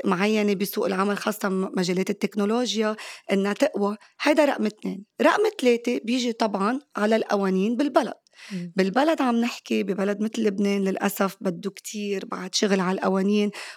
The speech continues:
Speaker 1: وتطويرها وتنفيذها ومراقبتها ومحاسبتها. نجي على القوانين بالشرك. وهون أكتر كمان ألفت حتساعدنا بهذا الموضوع، بس
Speaker 2: مظبوط.
Speaker 1: نحكي عن ساوي later،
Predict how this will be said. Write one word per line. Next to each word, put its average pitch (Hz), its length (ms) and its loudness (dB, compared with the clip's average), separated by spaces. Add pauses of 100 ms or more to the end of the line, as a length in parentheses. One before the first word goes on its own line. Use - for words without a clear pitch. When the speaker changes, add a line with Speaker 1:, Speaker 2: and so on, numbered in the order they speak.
Speaker 1:
وتطويرها 214 760 4
وتنفيذها 214 840 2
ومراقبتها 208 840 2
ومحاسبتها. 214 1080 0 (420)
نجي 349 200 6
على 254 200 4
القوانين 208 500 2
بالشرك. 175 420 -2 (500)
وهون 254 180 8
أكتر - 300 2
كمان 214 340 0
ألفت 214 320 0
حتساعدنا 196 600 0
بهذا 190 340 2
الموضوع، 185 380 2
بس 185 140 0
Speaker 2:
مظبوط. 185 120 -2
Speaker 1:
نحكي 190 240 -2
عن 190 240 0
ساوي 190 580 0
later، 190 260 0